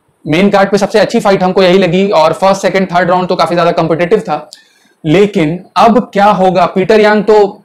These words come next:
अल्जमिन Sterling, मतलब, clearly यूएफ़सी को वही एक fighter है जो Corey Sanhagen को जिस तरीके से उसने submit किया था, that was amazing।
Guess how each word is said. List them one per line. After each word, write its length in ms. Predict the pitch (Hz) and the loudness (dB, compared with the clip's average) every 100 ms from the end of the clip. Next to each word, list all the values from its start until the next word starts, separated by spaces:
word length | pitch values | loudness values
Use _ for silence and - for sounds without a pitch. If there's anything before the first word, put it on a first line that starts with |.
| - | -2
अल्जमिन 380 | 165 190 202 190 | 0 2 2 0
Sterling, 500 | 196 175 202 196 175 | 0 0 0 -2 -2
मतलब, 180 | 175 196 | -2 -2
clearly 420 | 190 175 175 190 | 0 2 2 0
यूएफ़सी 360 | 175 175 202 | 0 -2 -2
को 120 | 190 190 | 0 0
वही 400 | 180 160 160 190 | 0 -2 0 0
एक 140 | 185 | 0
fighter 320 | 170 165 185 | -2 0 0
है 80 | 180 | 0
जो 220 | 175 175 - - | 0 -2 -8 -14
Corey 220 | - 175 196 | -2 0 2
Sanhagen 480 | 196 180 190 190 | 2 2 0 0
को 100 | 190 | 0
जिस 220 | 165 196 202 | 0 0 0
तरीके 280 | 185 185 | 0 0
से 100 | 190 | -2
उसने 180 | 196 196 | -2 -4
submit 500 | 180 175 147 147 208 | -2 -2 0 0 -2
किया 200 | - 165 | -2 -2
था, 100 | 156 | 0
that 280 | 139 156 156 | -2 -2 -2
was 200 | 220 165 | -2 -2
amazing। 460 | 254 160 156 165 | 0 0 2 0